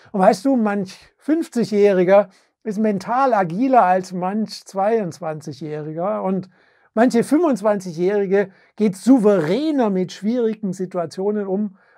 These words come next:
als ein fünfundfünfzigjähriger Vertriebler. Deswegen kein Altersbashing, sondern die Mitarbeitenden ihren Fähigkeiten entsprechend einbinden, respektieren und immer weiterentwickeln.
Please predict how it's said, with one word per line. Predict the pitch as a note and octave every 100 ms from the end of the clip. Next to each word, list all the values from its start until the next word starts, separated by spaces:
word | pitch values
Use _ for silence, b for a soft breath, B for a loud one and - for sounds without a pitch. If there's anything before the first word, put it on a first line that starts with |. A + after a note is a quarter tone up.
| b
als | G#3 A3+
ein | A3+ A3+
fünfundfünfzigjähriger | B3 C4+ A#3+ A#3 A3+ - A3+ F#3 E3+ E3+ E3 -
Vertriebler. | G3+ F#3+ D3 B2+ - B3 _ _ _ _ _
Deswegen | F3+ F#3+ F3 E3+ E3 E3 - _ -
kein | G3+ G#3
Altersbashing, | E3+ C4 A#3+ F#3+ G3+ F#3+ G#3 F#3+
sondern | E3+ D#3+
die | D3+
Mitarbeitenden | D3 E3+ C#4+ B3 F#3 E3+ E3 D#3 D#3 D#3+ b b b -
ihren | C4 G#3+ F3+ D3+
Fähigkeiten | - D4 C4+ - - D#3+ D#3+ D#3+
entsprechend | D#3 - D3 B2+ C3+ _ _ _
einbinden, | - A#3 C#4+ A3+ G#3 G3 F#3+ F3+ b b b
respektieren | - G3+ F#3 G#3 F#3+ - E3 E3 D#3 E3 D#3+ b b
und | A3 G#3+ _
immer | A3 F#3 F3 G3 -
weiterentwickeln. | - D#3 E3 F#3 C#3+ B2 D#3 D#3 B3